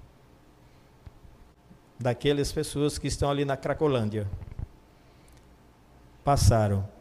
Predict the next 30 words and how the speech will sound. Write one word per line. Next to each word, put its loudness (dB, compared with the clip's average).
sentaram 4
pelo 0
menos 0
no 2
banco 2
de -2
uma 0
igreja." -2
E 0
ela 4
diz, 2
"Filhos 2
de 4
crentes, 0
filhos -2
de 0
pastores, 2
estão 0
envolvidos 0
com -4
essas 2
coisas." -4
Onde 4
estão 2
os 2
pais 2
que -2
conhecem 6
o 4
Deus 4